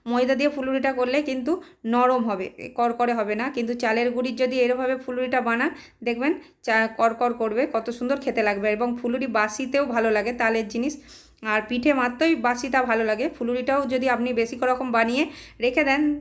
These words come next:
পরে পরে খান, খেতে দারুণ লাগবে, দেখবেন, একবার ট্রাই করুন।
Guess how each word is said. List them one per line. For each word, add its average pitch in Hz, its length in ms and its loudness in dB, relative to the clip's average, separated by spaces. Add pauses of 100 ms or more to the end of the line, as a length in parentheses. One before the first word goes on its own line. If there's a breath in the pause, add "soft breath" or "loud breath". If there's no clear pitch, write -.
(180)
পরে 254 180 2
পরে 262 200 0
খান, 262 220 -4 (160)
খেতে 254 240 0
দারুণ 240 280 2
লাগবে, 196 300 0 (420 loud breath)
দেখবেন, 240 480 -2 (320 loud breath)
একবার 226 320 0
ট্রাই 226 200 4
করুন। 190 260 -4